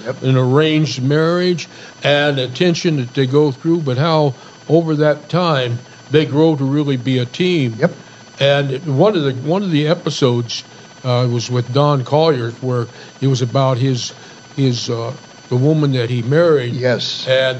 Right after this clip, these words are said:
Speaker 2: that was, uh, that's, that's Don's favorite,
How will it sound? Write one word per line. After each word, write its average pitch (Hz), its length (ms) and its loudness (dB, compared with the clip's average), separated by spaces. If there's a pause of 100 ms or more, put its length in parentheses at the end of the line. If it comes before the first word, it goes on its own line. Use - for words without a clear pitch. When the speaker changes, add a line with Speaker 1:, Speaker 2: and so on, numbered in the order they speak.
(120)
Speaker 2:
that 170 420 0
was, 139 280 -2
uh, 120 220 -4 (340)
that's, 185 340 -2
that's 170 240 -4
Don's 175 420 0
favorite, 151 520 0